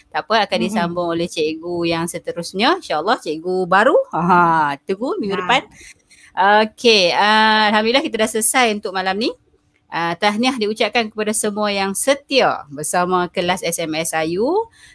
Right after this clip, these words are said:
Speaker 1: dari awal sampai sekarang. Ah, ah, semangat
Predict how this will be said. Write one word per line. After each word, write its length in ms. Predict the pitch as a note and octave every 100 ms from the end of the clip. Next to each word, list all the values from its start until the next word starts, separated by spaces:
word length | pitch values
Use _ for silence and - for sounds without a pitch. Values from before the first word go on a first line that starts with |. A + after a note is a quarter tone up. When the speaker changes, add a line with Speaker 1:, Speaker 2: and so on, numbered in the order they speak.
| -
Speaker 1:
dari 240 | D#3 E3
awal 720 | D3+ E3+ F3 F#3+ G#3+ A#3 A3 G#3+
sampai 800 | F3 E3+ F3 F#3+ G3+ - A3+ F#3+
sekarang. 720 | - D#3+ D#3+ E3 G3+ C4 E4 D#3+
Ah, 400 | D#3+ D#3 D3+ C#3+
ah, 420 | D#3+ E3 E3 E3 E3+
semangat 480 | - G#3+ C4 B3+